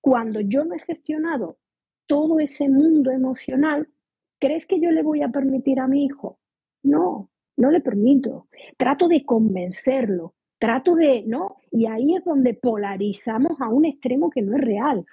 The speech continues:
O todo está bien, o todo tiene que estar súper bien, o paso al otro extremo de no se habla, no se dice.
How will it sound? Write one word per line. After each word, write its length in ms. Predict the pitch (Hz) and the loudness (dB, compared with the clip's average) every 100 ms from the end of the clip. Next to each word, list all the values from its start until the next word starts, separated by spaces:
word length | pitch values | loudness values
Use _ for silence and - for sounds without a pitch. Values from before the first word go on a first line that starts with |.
| _ | _
O 100 | 240 | -2
todo 200 | 254 320 | 0 0
está 240 | 370 - | 0 -4
bien, 320 | 202 190 277 453 _ _ _ _ _ _ _ _ _ _ _ _ | -2 0 0 -2 _ _ _ _ _ _ _ _ _ _ _ _
o 100 | 226 | -2
todo 220 | 220 277 | 2 2
tiene 260 | 320 320 277 | 2 2 0
que 60 | 254 | -4
estar 260 | - 220 | -4 -8
súper 360 | - 208 196 170 | -4 -4 -4 -2
bien, 260 | 175 269 403 - _ _ _ _ _ _ _ _ | 2 2 0 -6 _ _ _ _ _ _ _ _
o 380 | - 302 415 - _ _ _ _ _ _ _ _ _ _ | 0 2 0 -4 _ _ _ _ _ _ _ _ _ _
paso 360 | 262 247 254 294 | -8 -8 -8 -8
al 80 | 269 | -6
otro 200 | 226 262 | -4 -6
extremo 580 | 269 294 320 359 359 - | -8 -8 -6 -6 -6 -4
de 360 | 214 294 427 - - | -2 -2 -4 -10 -2
no 200 | 247 269 | -2 0
se 180 | 302 | -4
habla, 420 | 247 175 156 147 _ _ _ _ | -6 -6 -8 -10 _ _ _ _
no 240 | 240 247 | 2 2
se 180 | 269 - | 0 -2
dice. 500 | 233 190 - 147 156 | -2 -2 -2 -12 -12